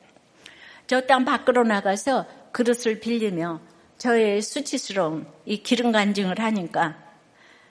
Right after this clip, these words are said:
예, 하고 나니까 또 집에 들어와서, 예, 골방에서 기도해야 됐고, 또 큐티 진리의 성령의 기름을 계속 붓고 있으니까 내가 한 사람, 예, 요, 요 한 사람만 살리고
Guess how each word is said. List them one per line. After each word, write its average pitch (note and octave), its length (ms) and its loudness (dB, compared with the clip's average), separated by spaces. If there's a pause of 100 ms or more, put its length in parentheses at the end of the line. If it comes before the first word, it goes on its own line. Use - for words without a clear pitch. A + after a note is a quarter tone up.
(120)
예, D3+ 380 -8 (280)
하고 D#4 260 -4
나니까 C#4 640 -2 (640)
또 D#4 100 2
집에 B3+ 280 4
들어와서, G#3+ 580 -2 (380)
예, E3+ 100 -2
골방에서 A3+ 580 4
기도해야 A3+ 540 4
됐고, D#3 540 -6 (680)
또 C4 180 2
큐티 D4 340 -4
진리의 D4 420 6
성령의 C4+ 640 4
기름을 B3+ 520 2 (480)
계속 E4+ 400 2
붓고 C4+ 320 2
있으니까 G#3+ 800 -4 (640)
내가 B3+ 200 0
한 F#4+ 260 0
사람, G#3 480 2 (280)
예, F3 340 -4 (440)
요, D4+ 220 2 (140)
요 D4+ 140 6
한 D#4+ 220 2
사람만 D4 420 4
살리고 D#4 520 -2